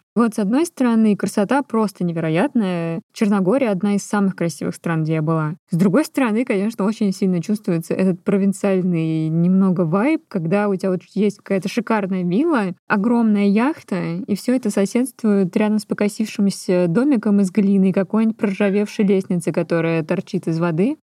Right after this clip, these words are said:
И вот, чтобы из этой шикарной виллы прийти на море, тебе нужно пройти мимо свалки и участка сумасшедшего деда, который собирает металлолом со всей округи и орёт на всех прохожих.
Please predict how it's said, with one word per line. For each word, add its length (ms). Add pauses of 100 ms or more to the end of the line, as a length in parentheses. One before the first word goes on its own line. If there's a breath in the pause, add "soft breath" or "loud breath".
(140)
И 80
вот, 200
чтобы 420
из 80
этой 380
шикарной 460
виллы 280
прийти 260
на 120
море, 340
тебе 220
нужно 420
пройти 480
мимо 320
свалки 640
и 480
участка 880
сумасшедшего 920
деда, 400
который 340
собирает 560
металлолом 540
со 140
всей 360
округи 520
и 200
орёт 300
на 140
всех 180
прохожих. 540